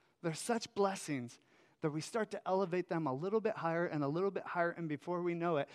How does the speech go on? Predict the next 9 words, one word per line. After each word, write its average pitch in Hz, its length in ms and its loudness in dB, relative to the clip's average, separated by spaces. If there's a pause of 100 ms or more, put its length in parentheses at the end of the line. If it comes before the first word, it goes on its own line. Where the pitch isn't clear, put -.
(160)
something 214 340 0
that's 180 160 0
good, 147 540 4
a 156 100 2
gift 156 380 2
from 175 180 2
God, 139 400 4 (300)
actually 160 420 -2
becomes 139 760 -6